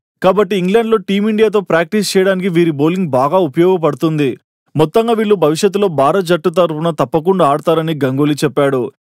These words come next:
ఇక వచ్చే నెల జూన్ పద్దెనిమిది నుంచి ఇరవై రెండు మధ్యలో సౌత్ హ్యాంప్టన్లో న్యూజిలాండ్తో కోహ్లీ సేన వరల్డ్ టెస్ట్ ఛాంపియన్‌షిప్ ఫైనల్ ఆడుతుంది. ఇక తర్వాత ఆగస్టు నాలుగు నుంచి సెప్టెంబర్ పద్నాలుగు వరకు ఇంగ్లాండ్తో ఐదు టెస్ట్ సిరీస్లు ఆడనుంది. కాగా సెలెక్టర్లు జట్టు ఎంపికలో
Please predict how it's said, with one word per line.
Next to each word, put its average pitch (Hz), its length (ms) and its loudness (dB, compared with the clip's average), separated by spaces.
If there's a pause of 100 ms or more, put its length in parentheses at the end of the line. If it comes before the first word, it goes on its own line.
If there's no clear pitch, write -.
(140)
ఇక 160 140 0
వచ్చే 165 340 2
నెల 220 220 0
జూన్ 185 340 0
పద్దెనిమిది 175 380 0
నుంచి 190 240 -2
ఇరవై 165 200 0
రెండు 170 200 -2
మధ్యలో 156 560 0 (240)
సౌత్ 208 320 2
హ్యాంప్టన్లో 190 520 0
న్యూజిలాండ్తో 180 600 0 (100)
కోహ్లీ 185 300 2
సేన 180 200 0
వరల్డ్ 175 380 0
టెస్ట్ 175 300 0
ఛాంపియన్‌షిప్ 160 460 -2
ఫైనల్ 147 340 0
ఆడుతుంది. 147 580 0 (240)
ఇక 170 140 2
తర్వాత 208 400 2
ఆగస్టు 180 400 2
నాలుగు 165 240 2
నుంచి 190 240 -2
సెప్టెంబర్ 180 560 0
పద్నాలుగు 175 420 2
వరకు 165 460 0 (260)
ఇంగ్లాండ్తో 208 640 0
ఐదు 160 180 2
టెస్ట్ 160 320 -4
సిరీస్లు 175 380 0
ఆడనుంది. 156 560 -2 (280)
కాగా 190 260 2
సెలెక్టర్లు 208 500 0
జట్టు 147 360 -2
ఎంపికలో 180 680 0